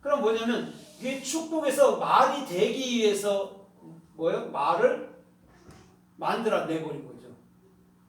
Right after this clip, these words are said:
그냥 거기서 무리한 곳에 모였다 그러면 모였다라고 해야 되잖아요. 그죠? "내가 주의 구원을 위해서 모였나이다." 이렇게 차라리 해석을 해야 그게 일관성 있게 우리가 알아먹는데, 여기는 기다렸다는 거예요. 또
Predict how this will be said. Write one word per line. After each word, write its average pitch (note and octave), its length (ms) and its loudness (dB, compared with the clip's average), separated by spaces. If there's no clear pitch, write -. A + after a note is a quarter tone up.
그냥 D4+ 280 -2
거기서 D4 420 0
무리한 C#4 500 -2
곳에 C4 180 -4
모였다 B3 460 2
그러면 C#4+ 260 -2
모였다라고 A3 1000 2
해야 C4+ 300 2
되잖아요. F3 500 -4
그죠? G#3+ 340 -6
"내가 A#3 420 -2
주의 B3 560 8
구원을 A3 380 0
위해서 G3+ 340 2
모였나이다." G#3+ 560 0
이렇게 F3+ 180 0
차라리 B3 360 -4
해석을 A#3+ 340 -2
해야 C4 560 0
그게 B3 220 -4
일관성 A#3+ 680 -2
있게 G#3+ 240 -2
우리가 F#3 480 -2
알아먹는데, F3+ 680 0
여기는 - 340 -6
기다렸다는 F#3 760 -4
거예요. - 200 -16
또 - 200 -18